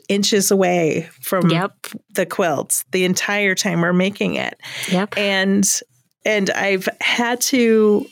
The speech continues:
Speaker 1: like, m-, the voice in my head in this part is actually my daughter, Sydney, um, because there was this,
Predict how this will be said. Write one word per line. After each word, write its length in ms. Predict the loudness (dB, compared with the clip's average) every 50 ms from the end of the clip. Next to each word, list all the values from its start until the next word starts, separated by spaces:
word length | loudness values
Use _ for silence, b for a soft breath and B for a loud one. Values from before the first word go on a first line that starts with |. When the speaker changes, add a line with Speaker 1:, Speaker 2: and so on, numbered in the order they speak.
| -10 -6 -4
Speaker 1:
like, 240 | -2 -2 -2 -4 -4 -4
m-, 80 | -4 -2
the 140 | -2 -2
voice 360 | 0 2 2 2 2 2 2 2
in 80 | 2
my 140 | 2 2 2
head 220 | 2 0 2 2
in 140 | 2 2 2
this 180 | 2 0 -2 -2
part 340 | -2 -2 0 0 0 -2 -2 0
is 240 | 0 0 0 0 -2 -6 -6
actually 680 | -6 -6 -4 -4 -2 0 2 2 2 2 0 0 -4 -8 _ -2
my 160 | -2 -2 0
daughter, 340 | -2 -2 -2 -2 -2 -2 -2
Sydney, 600 | -2 0 0 0 0 0 0 2 0 0 -2 B B B B B B B B B B _
um, 520 | -6 -4 -2 0 0 2 2 0 0 -2 -6 _ _ _ _
because 320 | -4 -2 0 0 -2 0 0
there 180 | 0 2 2
was 220 | 2 0 0 0 0
this, 320 | 0 0 0 -2 -4